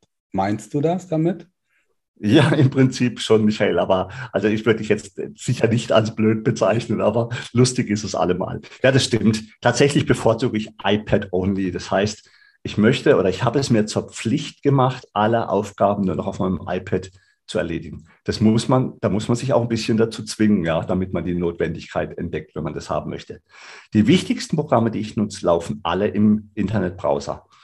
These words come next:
Speaker 2: Eine lokale Installation ist nicht mehr nötig.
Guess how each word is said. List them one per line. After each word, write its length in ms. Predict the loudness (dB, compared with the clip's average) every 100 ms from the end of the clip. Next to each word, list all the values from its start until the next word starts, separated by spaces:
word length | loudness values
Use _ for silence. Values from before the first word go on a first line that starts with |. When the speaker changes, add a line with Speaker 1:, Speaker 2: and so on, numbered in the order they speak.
| -20 -12 -2
Speaker 2:
Eine 160 | 2
lokale 420 | 4 4 4 4
Installation 680 | 4 0 0 0 0 0 -2
ist 160 | -2 -2
nicht 220 | -2 -2
mehr 80 | -4
nötig. 420 | -4 -6 -10